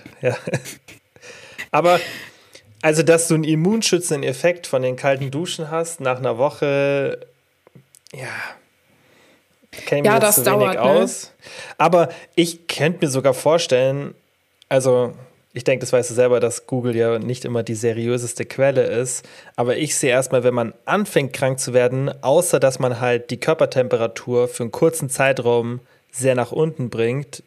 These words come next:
Speaker 1: was aber direkt wieder danach zu einem Anstieg von der Körpertemperatur führt, erstmal gar nicht so als Problem.
Speaker 2: <laughs> Sorry, kurz, aber deine Ärmel sehen aus wie eine Jeanshose.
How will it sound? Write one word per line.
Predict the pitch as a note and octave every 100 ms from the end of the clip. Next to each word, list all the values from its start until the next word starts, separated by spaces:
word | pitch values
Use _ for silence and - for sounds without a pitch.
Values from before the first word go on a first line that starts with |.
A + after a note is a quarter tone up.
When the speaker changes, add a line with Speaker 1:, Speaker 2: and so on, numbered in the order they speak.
| _
Speaker 1:
was | B2+ C3+ C3 A#2
aber | B2+ B2
direkt | A#2 B2+ C3 C3 -
wieder | B2+ A2+ A#2 A2+ -
danach | B2 A#2 B2 B2
zu | B2
einem | A2
Anstieg | - C3+ - A#2+
von | A#2+
der | A2+
Körpertemperatur | - A#2 A2+ A#2 G#2+ G#2+ G#2+ - G#2
führt, | - B2 - - - - _ _
erstmal | B2+ B2 C3 A#2
gar | A#2+
nicht | A#2+ -
so | A#2+
als | F2 G#2+ A2 -
Problem. | - - G#2+ - B2 - G2
Speaker 2:
<laughs> |
Sorry, | - - C#4 D#4
kurz, | D#4+ - D4 D4+ - - - A#4+ D4+
aber | C4+ C#4 D#4 D#4+ - - - - -
deine | B3+ A#3+ B3
Ärmel | B3 C4 C#4+ C#4
sehen | D4 B3+ B3
aus | A#3+ D4+
wie | F4
eine | E4 D#4
Jeanshose. | - C4 C#4+ D#4 F4 - D4 C#4 - D4+